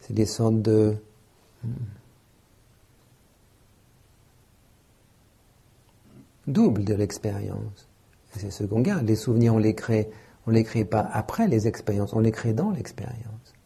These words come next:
S'il y a un beau coucher de soleil, il y avait une belle lumière ce soir, je crois, à ce moment-là, alors qu'on est en train de,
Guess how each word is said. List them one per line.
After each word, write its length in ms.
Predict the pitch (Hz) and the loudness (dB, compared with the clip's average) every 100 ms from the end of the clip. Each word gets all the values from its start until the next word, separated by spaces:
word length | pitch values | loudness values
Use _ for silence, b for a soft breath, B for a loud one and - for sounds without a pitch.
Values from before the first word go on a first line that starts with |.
| _ b b b b | _ b b b b
S'il 260 | - 120 107 | -4 0 4
y 60 | |
a 60 | 107 | 4
un 40 | |
beau 160 | 104 107 | 2 0
coucher 320 | - 104 107 | -2 -4 -4
de 60 | 95 | -4
soleil, 380 | 104 107 196 | -4 -2 -2
il 40 | 151 | -4
y 20 | |
avait 100 | 104 | -2
une 80 | 104 | 2
belle 140 | 107 | 2
lumière 300 | 104 107 107 | 2 2 2
ce 140 | 104 120 | 0 -10
soir, 200 | 107 101 | -8 -4
je 60 | 95 | -6
crois, 220 | - 196 B B B B | -6 -12 B B B B
à 100 | 117 | -4
ce 140 | 113 - | -2 4
moment-là, 520 | 117 113 113 131 175 B B B _ _ _ _ _ _ _ _ | 6 6 4 2 0 B B B _ _ _ _ _ _ _ _
alors 280 | - 131 139 | 0 4 4
qu'on 120 | 139 | 4
est 160 | 123 120 | 4 4
en 60 | 113 | 2
train 160 | - | 2
de, 120 | 117 | 2